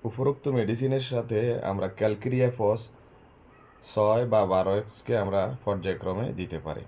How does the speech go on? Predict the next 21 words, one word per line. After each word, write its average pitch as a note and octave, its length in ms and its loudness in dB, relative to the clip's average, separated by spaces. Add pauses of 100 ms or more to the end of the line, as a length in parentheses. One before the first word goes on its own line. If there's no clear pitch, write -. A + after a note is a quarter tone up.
(580)
এই B2 140 0
ক্ষেত্রে D3 320 0
আমাদের, C3 380 2 (540)
আহ, F#2 400 -2 (280)
অজীর্ণ A2 440 2
রোগের G2+ 340 2
যে G2 160 2 (100)
পথ্যফাত্য, G2+ 840 -2 (480)
অধিক A#2 340 0
তৈলাক্ত G#2+ 680 2
গুরুপাক G2+ 600 -4 (240)
খাদ্য G2 320 -4
আহার G#2 380 0
যেন G#2 200 -2 (520)
না G2 180 -2
করে, G#2+ 320 -2
রোগীদেরকে F#2+ 760 -2 (160)
এই F#2 220 -4 (800)
ইয়ে G2 140 0
থেকে G2+ 240 -4
আমরা G2+ 360 0